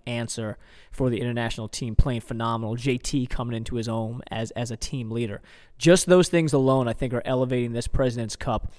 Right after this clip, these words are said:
to the point where it's kinda must-see T V, not to mention the fact that it's on prime time. I mean,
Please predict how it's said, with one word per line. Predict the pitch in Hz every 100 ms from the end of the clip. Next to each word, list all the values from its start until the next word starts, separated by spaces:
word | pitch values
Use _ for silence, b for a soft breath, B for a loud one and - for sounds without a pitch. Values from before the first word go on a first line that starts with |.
| b b -
to | - 151 131 123
the | 120 120
point | - 143 131 104
where | 123 117 117 117 131
it's | 117 -
kinda | - 135 175
must-see | 147 139 - - 135
T | - 135
V, | 123 147 104 b b b 120
not | 139 180 220
to | -
mention | 147 139 139 120
the |
fact | - 120 110 101 - b b
that | 135 135 123
it's | -
on | 120 110
prime | - 131 120 110
time. | 123 113 98 - b b b 123
I |
mean, | 139 131 127